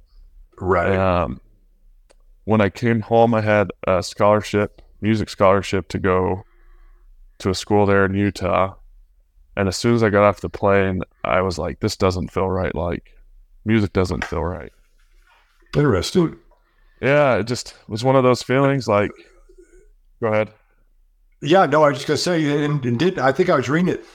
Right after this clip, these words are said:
Speaker 1: you grew some of those two years in Costa Rica as well. Is that correct?
Speaker 2: Yeah, I think when I graduated, I was around six-foot-four, um, and maybe, like,
Speaker 1: Interesting.
Speaker 2: two hundred, two hundred seventy-five pounds-ish.
Speaker 1: Right.
Speaker 2: I came,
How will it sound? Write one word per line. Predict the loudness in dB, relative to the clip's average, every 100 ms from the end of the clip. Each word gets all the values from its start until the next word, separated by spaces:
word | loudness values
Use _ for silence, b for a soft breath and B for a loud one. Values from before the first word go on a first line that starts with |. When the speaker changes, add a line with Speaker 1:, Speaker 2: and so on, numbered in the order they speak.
| B
Speaker 1:
you | -4 -4
grew | 0 0
some | 0 -2 -2 -2
of | 0
those | 2 0
two | -4 -4
years | 0 0 0
in | 0
Costa | 0 0 0
Rica | 0 0
as | -2 0
well. | 2 2
Is | 0
that | -2
correct? | -2 -2 -2 -2 _ _ _ _ _ -2
Speaker 2:
Yeah, | 2 4
I | 2
think | -2 -4
when | 2 2
I |
graduated, | 4 0 -2 -4 -4 0
I |
was | 0
around | 2 4 4 0
six-foot-four, | -4 -6 -6 -4 -4 -6 -6 -2 0 0 -2 -6 -16 _ -20 _ _ _ _ -10
um, | -4 0 0 0 -4 -10 _ _ _ -20 _
and | -2 0
maybe, | 2 2
like, | 0 -4
Speaker 1:
Interesting. | -4 -4
Speaker 2:
two | 0
hundred, | 0 -2 -8 -18 -4
two | 0
hundred | 2 2
seventy-five | 0 -2 0 0 -2
pounds-ish. | 0 -2 0 0 0 -6 -18 -20 -20 -20 _ _ -14
Speaker 1:
Right. | 0 4 4
Speaker 2:
I | 2
came, | 0 0